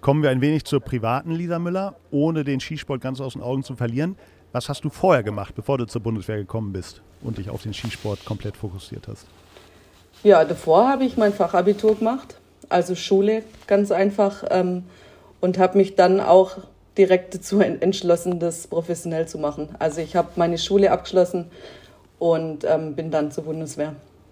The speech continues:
Speaker 1: Weißt du denn, was du, wenn die, äh, Karriere mal irgendwann zu Ende geht, was du danach machen möchtest, oder sind diese Gedanken bei dir noch gar nicht existent?
Speaker 2: Doch, auf jeden Fall. Wie gesagt, ich bin jetzt auch dreißig, irgendwann muss man dann auch mal gucken.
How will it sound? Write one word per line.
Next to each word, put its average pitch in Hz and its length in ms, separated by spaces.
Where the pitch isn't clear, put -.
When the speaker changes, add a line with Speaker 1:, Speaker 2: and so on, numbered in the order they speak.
Speaker 1:
Weißt 123 260
du 127 60
denn, 127 240
was 123 180
du, 123 460
wenn 131 240
die, 123 320
äh, 117 260
Karriere 123 420
mal 123 140
irgendwann 117 320
zu - 100
Ende 120 220
geht, 117 260
was 113 140
du 120 60
danach 107 340
machen 113 300
möchtest, 123 400
oder 120 320
sind 120 200
diese 113 180
Gedanken 110 400
bei 107 80
dir 104 140
noch 101 160
gar 104 120
nicht 92 160
existent? 98 500
Speaker 2:
Doch, 185 260
auf 165 180
jeden 175 200
Fall. 165 380
Wie 190 80
gesagt, 247 320
ich 202 140
bin 208 120
jetzt 190 200
auch 180 100
dreißig, 208 580
irgendwann 202 640
muss 208 240
man 226 140
dann 180 160
auch 185 140
mal 220 220
gucken. 233 420